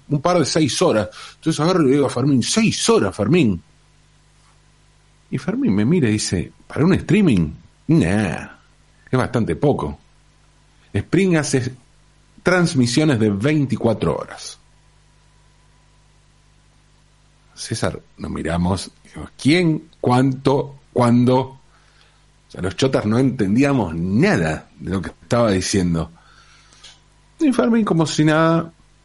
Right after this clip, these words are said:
entendió perfectamente cómo venía el asunto y, y como si nada empezó a decir, a explicarnos, ¿no? Spring es el streamer más importante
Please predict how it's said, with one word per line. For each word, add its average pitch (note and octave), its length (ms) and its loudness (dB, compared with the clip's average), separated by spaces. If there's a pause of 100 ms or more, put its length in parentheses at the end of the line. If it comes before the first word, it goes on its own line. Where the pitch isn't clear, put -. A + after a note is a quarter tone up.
(160)
entendió A#2+ 600 2
perfectamente G#2 720 2
cómo G2 200 2
venía G#2+ 180 4
el B2+ 60 2
asunto E3+ 400 2
y, A#2 260 -2 (160)
y B2 60 -6
como C3+ 180 0
si C#3+ 120 0
nada D3+ 140 2
empezó B2 280 0
a A#2+ 60 2
decir, A#2+ 260 -2 (1200)
a - 60 -2
explicarnos, - 560 -4
¿no? D3 300 0 (500)
Spring A#3 720 0
es D3+ 160 0
el C#3+ 140 2
streamer E3 400 2
más D3 180 0
importante C#3 840 0